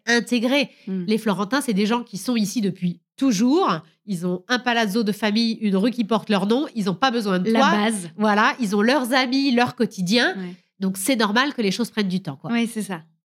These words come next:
Speaker 2: L'italienne joie de vivre que tu diffuses via ton site internet et cette web-série, justement, et pas seulement,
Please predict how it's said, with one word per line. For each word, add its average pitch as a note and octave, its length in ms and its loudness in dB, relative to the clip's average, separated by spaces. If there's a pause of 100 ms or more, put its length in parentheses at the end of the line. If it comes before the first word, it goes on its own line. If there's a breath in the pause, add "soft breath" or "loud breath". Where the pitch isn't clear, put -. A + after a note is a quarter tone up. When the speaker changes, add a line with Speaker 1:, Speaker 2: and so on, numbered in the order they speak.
(120)
Speaker 2:
L'italienne C4 640 2
joie G3+ 220 0
de F#3+ 80 -4
vivre G#3 480 -4
que G#3 100 -4
tu G#3 160 -6
diffuses A3 640 -2
via G3 220 -2
ton F#3+ 220 -8
site B3 320 -4
internet G#3 800 -2
et G3 80 -8
cette - 300 -10
web-série, A#3+ 580 -2
justement, F#3 640 -6
et - 80 -4
pas F3+ 160 -8
seulement, F#3 380 -2